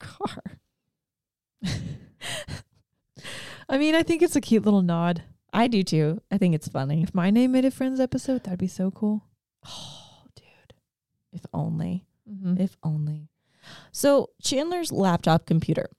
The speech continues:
Speaker 1: with a color screen, twelve megabytes of ram, five hundred megabyte hard drive, and a twenty-eight K modem was very high-end in ninety-five.
Speaker 2: That thing looked like a toy.
Speaker 1: It did. It was tiny.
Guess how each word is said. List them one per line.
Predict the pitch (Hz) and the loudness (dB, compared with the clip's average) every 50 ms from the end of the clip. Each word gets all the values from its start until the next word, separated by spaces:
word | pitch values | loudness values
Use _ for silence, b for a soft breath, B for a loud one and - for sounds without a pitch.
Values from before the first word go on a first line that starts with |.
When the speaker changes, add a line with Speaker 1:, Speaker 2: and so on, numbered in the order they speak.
| _ _ _ _ b b b b b b b b | _ _ _ _ b b b b b b b b
Speaker 1:
with | - 175 180 | 0 2 2
a | 175 | 2
color | - - - 233 226 240 240 262 | 0 -2 -2 0 2 2 2 0
screen, | - - - - 190 175 151 143 143 151 165 - _ _ _ _ - | -2 -4 -4 -2 -2 -2 0 0 0 0 -2 -4 _ _ _ _ -14
twelve | - - - 202 220 294 339 | -4 0 2 4 4 4 4
megabytes | 269 240 233 220 214 214 208 190 208 - - | 2 2 4 4 4 2 2 2 2 0 0
of | 190 185 196 175 | -2 -2 0 0
ram, | 156 143 139 139 139 139 147 - - | 0 0 0 2 2 2 2 0 -2
five | - - - 165 165 180 202 | -10 -4 -2 0 2 2 2
hundred | 240 247 233 240 247 247 254 233 - - | 2 2 2 2 2 2 0 0 0 2
megabyte | 208 196 190 185 196 190 202 196 196 202 | 4 4 4 4 4 2 2 0 0 0
hard | 202 175 165 160 | 2 2 2 4
drive, | 160 156 151 156 151 147 - | 4 4 4 4 2 2 2
and | - 165 | 2 0
a | 156 | 0
twenty-eight | - - - 196 202 208 208 208 202 196 - | 0 0 -2 0 2 2 2 2 0 -2 -2
K | - - 202 175 175 | -2 0 2 4 4
modem | 170 165 160 160 160 151 147 147 147 151 - - | 4 4 4 4 4 4 4 4 4 2 0 -4
was | - - - - - | -12 -10 -8 -8 -8
very | - - 226 240 185 - 381 | 2 4 4 6 6 4 2
high-end | - - - 302 269 233 208 180 196 180 156 151 151 - - - | 2 2 0 2 4 4 4 4 4 4 2 0 -2 -4 -2 2
in | 220 226 190 | 4 6 6
ninety-five. | 151 160 151 147 147 151 147 - - - - - - 190 190 - - | 6 4 2 2 0 0 -2 -2 -2 -4 -2 -2 -2 -2 -4 -2 2
Speaker 2:
That | 262 294 302 | 2 2 2
thing | - - 320 359 381 349 262 | 4 2 2 2 2 4 4
looked | 247 254 - | 4 4 4
like | 233 233 233 | 4 2 4
a | 226 208 | 4 2
toy. | - 175 - 262 277 262 208 165 165 165 - _ _ _ | 2 2 4 6 6 6 4 2 0 -8 -12 _ _ _
Speaker 1:
It | - 262 254 _ _ - | -2 -2 -2 _ _ -6
did. | - 269 302 330 349 339 | -4 -2 0 0 0 0
It | 330 - | 0 0
was | - 285 - - | 0 0 0 -2
tiny. | - - - - 226 226 285 381 440 403 285 170 - - - - | -6 -8 -2 0 0 0 0 0 -2 -4 -2 -4 -4 -4 -8 -12